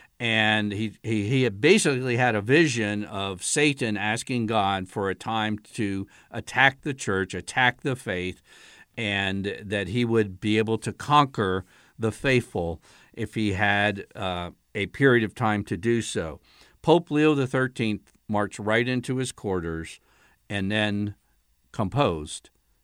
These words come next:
the prayer to Saint Michael the Archangel. Now, the prayer that you and I pray, which is very, very, very good to pray in the day in which we're living, is a abbreviated form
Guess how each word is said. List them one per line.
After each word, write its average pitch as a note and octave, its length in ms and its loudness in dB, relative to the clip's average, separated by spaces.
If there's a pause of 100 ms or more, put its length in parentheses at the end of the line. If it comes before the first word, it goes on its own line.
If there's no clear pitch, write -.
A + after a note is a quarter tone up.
(120)
the G#2+ 100 -6
prayer F#2+ 540 0 (420)
to G2+ 100 -8
Saint A2 300 -2
Michael G#2 380 -2
the F#2 140 -2
Archangel. F#2 720 -2 (540)
Now, B2 400 4
the A2+ 120 0
prayer G3 280 6
that B2+ 140 0
you D3+ 240 6
and C#3 100 4
I C#3+ 220 6
pray, F#2+ 560 -2 (320)
which B2 240 -2
is F#2 220 -2
very, B2 420 6
very, A2+ 380 6
very A#2+ 400 6
good G#2+ 280 0
to G2 100 -2
pray G#2+ 340 2
in G#2 100 0
the F#2 140 -2
day G#2+ 200 2
in G2 140 0
which G2+ 220 -2
we're G2 260 -2
living, F#2+ 480 -2 (460)
is B2+ 200 2
a A#2 300 4 (320)
abbreviated B2+ 880 4
form G2+ 720 0